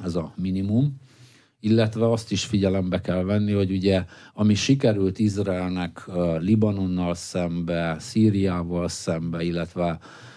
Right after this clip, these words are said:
a gázai övezetben, hogy a Hamaszt körülbelül kilencven százalékkal, a Hezbollahot ötven százalékkal visszavetette,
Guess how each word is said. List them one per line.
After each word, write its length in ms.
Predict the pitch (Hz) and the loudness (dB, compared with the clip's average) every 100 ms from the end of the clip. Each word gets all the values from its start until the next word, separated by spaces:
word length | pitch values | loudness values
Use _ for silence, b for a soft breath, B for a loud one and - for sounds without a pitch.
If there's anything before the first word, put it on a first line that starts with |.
| B | B
a 480 | - 92 87 87 85 | -2 0 2 2 0
gázai 540 | 85 98 120 110 107 90 | 0 2 2 2 0 0
övezetben, 720 | 85 85 82 82 82 82 82 | 0 -2 0 -2 -2 -4 -4
hogy 180 | 85 87 | -2 -2
a 80 | 90 | 0
Hamaszt 520 | 107 98 87 - - | -2 -2 -6 -10 -6
körülbelül 580 | 98 92 85 85 82 78 | -4 -2 -2 -4 -4 -2
kilencven 680 | 110 107 92 87 90 85 | 2 4 2 -4 -4 -4
százalékkal, 1040 | 80 - 85 82 87 82 80 - - 82 82 | -4 -4 -4 -4 -4 -4 -6 -10 -8 -6 -6
a 100 | 85 | 0
Hezbollahot 880 | 101 101 85 87 85 85 85 82 - | 0 0 -2 -2 -2 -4 -6 -8 0
ötven 380 | 113 110 98 87 | 0 2 0 0
százalékkal 840 | - 87 87 90 87 85 - 85 | -2 -2 -2 -2 -2 -2 -2 -2
visszavetette, 1160 | 82 113 110 - 98 87 - 80 - - 92 | 2 0 0 -2 0 -2 -4 -8 -8 -2 0